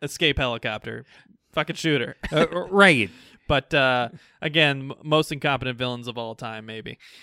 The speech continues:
Speaker 1: Uh, they leave and leave her trapped in this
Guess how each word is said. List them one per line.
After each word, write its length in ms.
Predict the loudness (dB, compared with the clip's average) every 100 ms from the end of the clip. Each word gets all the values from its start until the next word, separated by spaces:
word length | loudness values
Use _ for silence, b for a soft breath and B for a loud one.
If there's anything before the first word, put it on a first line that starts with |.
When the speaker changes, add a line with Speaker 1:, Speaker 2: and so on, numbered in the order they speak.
| b -6
Speaker 1:
Uh, 380 | -2 0 0 -4 -12
they 260 | -6 -2 -2
leave 720 | -2 -2 -2 -6 -8 -16 -20
and 400 | -10 -8 -8 -8
leave 160 | -10 -10
her 60 | -10
trapped 420 | -4 -2 -4 -6
in 240 | -14 -12
this 460 | -10 -10 -10 -16 -20